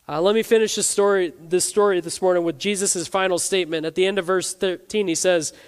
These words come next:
"For I came not to call the righteous, but sinners." Uh, that statement right there is really, really good news for everybody in this room. Uh, for the Christian, this is really good news. Again, even though you are filled with sin, uh, you ultimately fall into the arms of a Savior.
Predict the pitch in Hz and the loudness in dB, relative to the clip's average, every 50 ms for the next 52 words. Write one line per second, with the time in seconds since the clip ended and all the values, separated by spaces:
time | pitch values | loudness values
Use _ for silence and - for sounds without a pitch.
0 | - - - - _ - - 180 196 208 214 - - 240 220 208 202 202 196 202 | -20 -20 -20 -20 _ -2 2 4 4 4 4 2 2 2 4 4 4 2 2 2
1 | 202 - 208 - - 202 202 202 185 180 175 185 190 196 185 - 190 165 - - | 0 -2 -4 -2 2 2 4 4 2 2 2 2 2 2 0 -2 -2 -4 -4 -4
2 | - 165 143 - - - 180 175 165 147 135 123 - - - _ _ _ _ _ | -6 -6 -4 -4 -2 0 0 0 0 -2 -4 -6 -10 -14 -16 _ _ _ _ _
3 | _ _ _ _ _ _ _ _ _ - 156 160 165 185 220 226 - - - 247 | _ _ _ _ _ _ _ _ _ -4 -4 0 2 4 4 4 2 2 2 2
4 | 254 196 208 220 220 220 214 196 - 208 208 208 202 185 147 143 185 214 208 208 | 2 2 2 2 2 2 2 0 0 2 2 2 2 0 0 0 2 2 4 4
5 | 214 202 202 202 196 165 180 202 185 175 180 185 180 165 - - 180 180 170 175 | 2 2 2 2 2 2 2 2 2 2 2 2 2 0 -2 0 0 0 2 2
6 | 170 170 175 170 165 170 160 147 - - 156 156 139 120 - - _ _ _ _ | 0 0 0 0 0 -2 -2 -4 -4 -2 -2 -2 -2 -4 -8 -16 _ _ _ _
7 | _ _ _ _ _ _ _ _ _ _ _ - 165 170 - - 214 214 208 - | _ _ _ _ _ _ _ _ _ _ _ -4 -4 -2 0 2 2 2 2 2
8 | - - 247 247 - - 233 208 208 208 202 - 233 220 151 165 208 208 214 214 | 2 2 2 2 2 0 0 2 2 2 0 0 0 -2 0 2 2 2 2 2
9 | 220 170 214 202 190 202 214 220 214 196 160 185 160 160 208 214 214 202 190 180 | 0 2 2 2 2 2 2 2 0 0 -4 -4 -2 0 2 2 2 2 0 -4
10 | 165 - - - - - - 196 202 196 214 208 208 214 226 226 226 220 214 202 | -6 -10 -16 -20 -16 -8 -4 -2 -2 0 2 2 2 2 2 2 2 2 2 0
11 | - - - 214 220 220 226 226 226 214 - - 214 208 208 196 180 175 165 139 | 0 0 2 2 2 2 2 2 0 2 0 0 0 2 2 0 0 -2 -4 -8
12 | - _ _ _ _ _ _ _ 165 175 180 180 170 165 160 185 214 208 214 214 | -14 _ _ _ _ _ _ _ 0 0 2 2 0 0 0 2 2 2 2 2
13 | - - 208 208 196 180 190 185 - - 202 196 202 196 196 196 190 185 180 165 | -2 -4 -4 -2 0 0 0 -2 0 2 2 2 4 2 2 0 -2 -2 -2 0
14 | 156 180 180 180 180 151 165 165 156 156 - - 170 160 156 139 135 127 - | 0 0 0 0 0 -2 -4 -4 -4 -4 -4 -2 -2 -2 -2 -2 -6 -8 -10